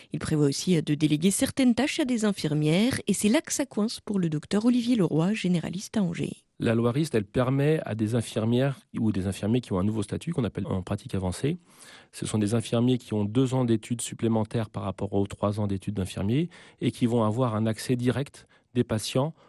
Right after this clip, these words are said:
Speaker 2: pour des pathologies simples ou des pathologies chroniques. Ils vont aussi avoir la possibilité de prescrire des médicaments.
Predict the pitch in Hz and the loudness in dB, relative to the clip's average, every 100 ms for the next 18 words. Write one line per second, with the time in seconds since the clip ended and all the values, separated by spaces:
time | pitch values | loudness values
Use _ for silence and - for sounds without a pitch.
0 | _ - 120 117 117 110 117 110 98 - | _ -4 0 0 0 -2 0 0 -2 -2
1 | 131 139 - - - 117 117 110 120 - | -2 -2 -4 -8 -4 -2 0 -2 0 -2
2 | 113 - 107 95 - _ - - - - | -2 -2 -2 -2 -6 _ -20 -20 -20 -6
3 | 127 113 123 - 127 123 113 - 123 - | -2 0 0 2 2 2 0 -2 -4 -6
4 | - 151 - 135 - 135 127 123 123 120 | -6 -4 -2 -4 -4 -2 2 2 0 -4
5 | 110 104 | -6 -6